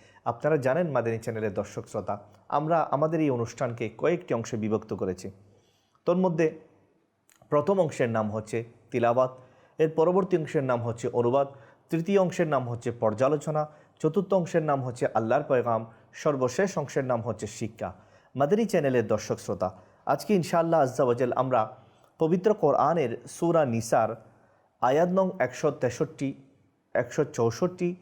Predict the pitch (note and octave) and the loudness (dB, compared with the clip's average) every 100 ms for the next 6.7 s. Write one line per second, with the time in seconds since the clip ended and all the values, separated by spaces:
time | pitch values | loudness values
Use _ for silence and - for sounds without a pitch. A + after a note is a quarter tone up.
0 | _ _ - B2 A#2+ G#2+ - A#2 A#2+ A#2 | _ _ -4 -2 0 -2 -4 -2 -2 0
1 | - C3+ A2+ G#2 - - _ - F#3 F#3 | -2 -4 -6 -8 -12 -20 _ -2 0 0
2 | F3+ D3 F3+ E3+ A#2+ C3 F3+ E3+ D3+ C#3 | 0 0 0 2 2 2 0 0 0 2
3 | G#2+ G2 G2 F#2+ - - B2+ E3 D3 C3 | 0 2 -2 -2 -10 -6 0 2 2 2
4 | D3+ E3 B2+ C3+ D3 C#3+ C#3 F3+ F3 A#2+ | 2 2 2 2 0 -2 -4 -6 0 2
5 | G#2+ A2+ B2 A#2 G#2+ G#2+ G#2 G2+ F3+ C3+ | 2 2 0 0 -2 -4 -8 -6 -4 0
6 | G#2+ G#2 C3 A2 F#2+ G2+ | 0 2 -2 0 -4 -6